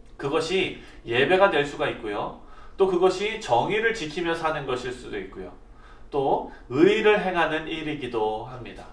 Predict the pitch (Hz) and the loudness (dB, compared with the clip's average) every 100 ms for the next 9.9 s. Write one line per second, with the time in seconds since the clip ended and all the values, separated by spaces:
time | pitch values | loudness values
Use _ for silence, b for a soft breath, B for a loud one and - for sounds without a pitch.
0 | - - - - - - - - B B | -20 -20 -20 -20 -20 -20 -20 -20 B B
1 | B B 131 190 190 156 175 170 139 151 | B B 4 6 6 4 4 4 4 2
2 | 180 160 143 139 160 - - - - - | 2 -2 -4 0 2 0 -4 -16 -20 -20
3 | - - 156 196 - 190 190 123 151 180 | -14 -8 -4 -4 -2 0 2 0 -2 4
4 | 214 180 165 151 135 - 90 - - - | 4 4 0 -2 -4 -4 -6 -10 -16 -18
5 | - - - - - - - B B B | -18 -20 -20 -20 -20 -20 -20 B B B
6 | B B B B 113 127 202 208 175 175 | B B B B -4 0 2 4 4 2
7 | 180 165 151 151 139 117 - 113 104 - | 2 2 2 2 -2 -6 -8 -6 -6 -2
8 | 196 202 233 208 208 190 - 135 151 147 | -4 -2 -4 2 2 2 0 -2 -4 -4
9 | - - 120 117 104 101 127 117 - | -6 -4 -4 -6 -8 -10 -10 -12 -16